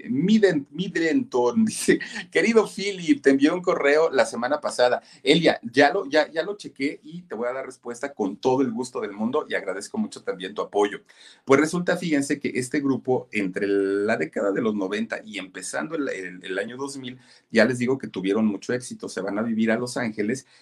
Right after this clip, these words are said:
y el vocalista de esta agrupación, que se llama, eh, Víctor Monroy, de repente un día, pues miren, ha de haber dicho, "Pues, ah, ¿qué, qué, qué voy a hacer? No tengo como muchas cosas que hacer ahorita,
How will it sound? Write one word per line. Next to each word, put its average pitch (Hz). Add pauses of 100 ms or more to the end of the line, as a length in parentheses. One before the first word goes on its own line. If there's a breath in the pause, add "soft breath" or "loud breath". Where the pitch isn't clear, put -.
y 104
el 98
vocalista 104
de 95
esta 107
agrupación, 120
que 98
se 87
llama, 101 (180)
eh, 90
Víctor 104
Monroy, 110 (300 soft breath)
de 110
repente 143
un 156
día, 143
pues 120
miren, 139
ha 127
de 143
haber 147
dicho, 156
"Pues, 208
ah, 349
¿qué, 190
qué, 190
qué 208
voy 196
a 180
hacer? 123
No 123
tengo 143
como 92
muchas 120
cosas 120
que -
hacer 104
ahorita, 208